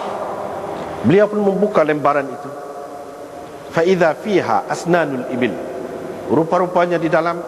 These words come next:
<clears throat> kertas itu, lembaran itu, ada, eh, apa ni, hadis-hadis tentang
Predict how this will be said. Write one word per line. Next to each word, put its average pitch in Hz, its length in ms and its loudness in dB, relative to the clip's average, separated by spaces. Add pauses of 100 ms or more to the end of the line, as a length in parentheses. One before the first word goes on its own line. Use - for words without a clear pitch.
(320)
<clears throat> 139 420 2
kertas 156 380 0
itu, 151 160 -10 (160)
lembaran 143 400 4
itu, 127 280 -12 (1160)
ada, 175 480 2 (2000)
eh, 104 500 2 (100)
apa 123 200 0
ni, 185 120 2 (1500)
hadis-hadis 175 560 0 (160)
tentang 165 480 2